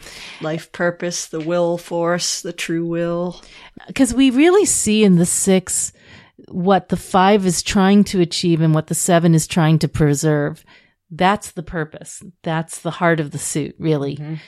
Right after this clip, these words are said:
Speaker 2: even though it's ace through ten. So, but really, really six is in the middle here.
Speaker 1: You know, the, the sixes are probably the best cards in the entire deck because that's where the element is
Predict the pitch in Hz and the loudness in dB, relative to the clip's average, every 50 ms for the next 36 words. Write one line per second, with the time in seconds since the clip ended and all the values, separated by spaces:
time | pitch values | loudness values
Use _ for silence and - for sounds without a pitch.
0 | _ _ - 175 165 151 165 156 151 151 147 147 151 - 160 160 160 151 - - | _ _ -4 -2 2 2 4 4 4 2 2 0 0 0 0 0 0 0 -2 -4
1 | 147 143 - - 170 147 147 143 147 147 - - 151 143 143 147 175 - _ _ | -6 -6 -4 -2 0 0 0 -2 -4 -6 -6 -4 -4 -4 -4 -4 -8 -12 _ _
2 | _ - 170 143 - 196 233 262 247 240 226 208 190 180 170 165 - - 208 208 | _ -6 -6 -4 -2 0 0 2 2 2 2 2 0 -2 -4 -6 -4 0 0 2
3 | 202 202 180 - 226 214 - - 202 175 170 165 156 156 151 143 139 123 127 135 | 2 0 0 -2 -4 -4 -4 -4 -2 2 4 4 6 6 6 4 2 0 0 -2
4 | 156 160 147 135 139 139 143 - _ _ _ _ - 180 220 208 196 190 175 180 | -2 -4 -4 -4 -4 -6 -8 -10 _ _ _ _ -12 -8 -4 -4 -2 -2 0 0
5 | 180 180 185 180 - 190 180 - - 302 302 - - - 269 220 196 190 170 165 | 0 0 -2 -4 -6 -6 -6 -4 -6 -6 -6 -4 -4 -2 -2 0 2 2 2 2
6 | 165 160 - - _ - - 196 220 240 247 185 170 175 165 160 147 151 151 - | 2 0 -4 -12 _ -6 -4 -2 -2 -2 -2 -2 0 0 0 0 0 -4 -2 -2
7 | 160 165 175 - - - - - 185 180 175 180 175 160 156 - 170 165 160 156 | -2 -2 0 -2 -8 -10 -4 -2 0 2 2 2 2 0 -2 -2 -2 0 0 0
8 | 151 160 156 - 180 170 165 160 156 147 139 - 175 165 160 - - - 165 - | 0 -4 -4 -4 -2 0 2 2 0 0 0 -2 -2 -2 -2 -4 -12 -16 -10 -8
9 | 165 151 135 - 160 165 180 - - - 208 202 185 160 170 - 165 170 175 175 | -8 -8 -4 -2 -2 -2 -2 -4 -6 -4 -2 0 0 0 0 0 2 2 4 4
10 | 170 160 160 151 - - 156 147 139 139 | 4 2 2 0 -2 -4 -6 -6 -6 -10